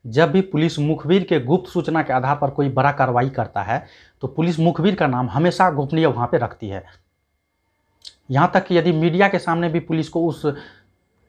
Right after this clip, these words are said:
यहाँ तक कि मीडिया के सामने भी यदि पुलिस को उस घटना के बारे में कुछ बताना हो, तो वहाँ भी पुलिस ये बोलती है कि मैंने गुप्त सूचना के आधार पे ये कार्रवाई किया।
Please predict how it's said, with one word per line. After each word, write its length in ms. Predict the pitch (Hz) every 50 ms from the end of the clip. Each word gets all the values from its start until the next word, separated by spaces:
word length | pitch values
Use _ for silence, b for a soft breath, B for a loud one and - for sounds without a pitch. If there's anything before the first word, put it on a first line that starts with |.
| _ _ _
यहाँ 300 | - 131 139 135 180 180 -
तक 160 | 147 143 143
कि 100 | - 151
मीडिया 360 | 139 139 151 147 160 160 185
के 140 | 185 - 175
सामने 320 | - 175 165 165 175 180
भी 160 | 156 160 156 156
यदि 140 | 151 143
पुलिस 360 | 143 143 - 156 165 175 160 -
को 280 | - 131 120 139 143 B B B B B B B -
उस 220 | 180 165 - -
घटना 320 | 139 131 - - 170 175 175
के 120 | - 170
बारे 260 | 143 147 143 151 156
में 100 | 156 151
कुछ 280 | 147 - 151 139 - - -
बताना 440 | 123 123 127 - 139 139 147 165 156
हो, 300 | 120 92 107 120 160 190 B B B B _ -
तो 60 | 143
वहाँ 240 | 135 127 135 156 185
भी 80 | 180 190
पुलिस 300 | 190 190 180 175 165 143
ये 120 | 160 165 170
बोलती 320 | 151 156 151 135 - 139
है 140 | 127 139 143
कि 120 | 143 165
मैंने 420 | 147 143 143 147 147 143 135 143 135
गुप्त 320 | 123 143 180 185 190 -
सूचना 300 | - 165 - 160 160 147
के 100 | - 147
आधार 260 | 127 120 123 127 117
पे 140 | 113 - 147
ये 160 | 139 135 143
कार्रवाई 380 | 139 143 127 120 113 117 110 101
किया। 220 | - - 101 90